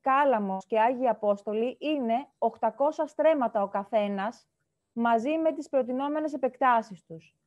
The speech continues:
Και από τα πέντε χιλιάδες προτινόμενα στρέμματα πολεοδόμησης,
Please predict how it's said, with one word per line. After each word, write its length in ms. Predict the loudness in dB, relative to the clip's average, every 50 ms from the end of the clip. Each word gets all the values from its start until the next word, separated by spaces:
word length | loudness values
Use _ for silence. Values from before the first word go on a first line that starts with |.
| _ _ _ _ _ _ _
Και 120 | 2 2
από 140 | 2 2 4
τα 320 | 2 2 2 0 -4 _ _
πέντε 300 | 4 6 6 6 4 0
χιλιάδες 720 | -2 0 0 2 4 4 4 4 2 2 0 0 -2 -4 _ _ _ _ _ _ _
προτινόμενα 1400 | -2 0 0 0 -2 _ _ _ _ _ _ _ _ _ _ _ -8 -4 -4 -2 -2 -2 -2 -2 -2 -2 -2 -2
στρέμματα 560 | -2 0 0 2 2 2 2 2 2 0 0
πολεοδόμησης, 1120 | 0 -2 -2 0 -2 -2 -2 -2 -2 -2 -2 -4 -6 -8 -6 -4 -4 -4 -4 -6 -12